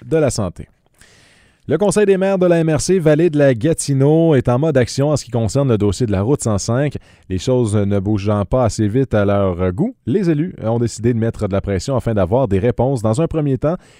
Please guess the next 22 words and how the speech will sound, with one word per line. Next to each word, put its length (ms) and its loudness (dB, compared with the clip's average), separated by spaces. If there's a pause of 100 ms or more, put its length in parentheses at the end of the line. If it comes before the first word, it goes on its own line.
(160)
mais 80 -8
surtout 280 -4
de 60 -6
voir 180 4
des 220 2
actions 280 -2
concrètes 440 -2
être 260 -2
posées. 420 2 (300)
La 100 -6
préfète 300 -2
de 80 2
la 100 4
Vallée 280 2
de 80 -4
la 100 2
Gatineau, 560 -2
Chantal 340 -2
Lamarche, 320 0
en 80 -2
dit 120 -8
plus. 360 -10